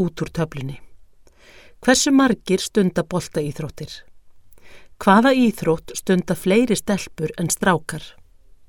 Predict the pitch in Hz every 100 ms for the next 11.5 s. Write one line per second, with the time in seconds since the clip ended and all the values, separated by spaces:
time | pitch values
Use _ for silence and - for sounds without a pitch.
0 | - - - - - - - 214 247 277
1 | 269 254 214 196 196 - 175 208 226 208
2 | 185 156 160 - 196 214 - 185 190 196
3 | 185 - 208 - 196 196 190 190 226 240
4 | - 185 - 185 147 135 - 165 - -
5 | 190 262 - - - - 208 - 226 247
6 | 220 180 - 156 - 151 160 190 196 180
7 | - 151 147 - - - 202 143 135 -
8 | _ - - - - - - - - -
9 | - - - - - - - - 233 214
10 | 240 202 247 277 277 262 240 214 185 185
11 | 165 185 208 233